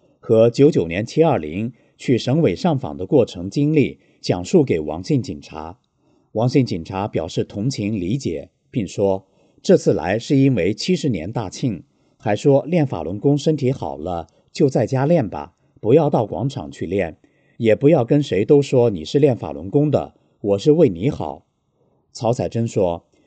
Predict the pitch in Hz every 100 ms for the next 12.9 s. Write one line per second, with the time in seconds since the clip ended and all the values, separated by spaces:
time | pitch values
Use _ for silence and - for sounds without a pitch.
0 | _ - 120 113 156 151 107 160 160 90
1 | 73 - 120 127 92 101 175 143 98 113
2 | 78 73 117 113 180 131 - 71 76 -
3 | _ _ - 160 175 139 - 160 156 120
4 | 80 76 95 165 156 90 - 101 - 69
5 | 85 - _ _ _ _ _ _ 95 104
6 | 139 113 92 80 101 98 78 - 101 -
7 | 131 123 127 120 87 71 _ _ _ _
8 | _ 120 127 107 90 123 127 98 - 95
9 | 87 90 _ _ _ - 160 139 120 98
10 | 92 117 175 139 82 - 127 127 127 85
11 | 76 _ _ - 151 - 90 110 - 135
12 | 143 117 85 76 101 143 143 82 69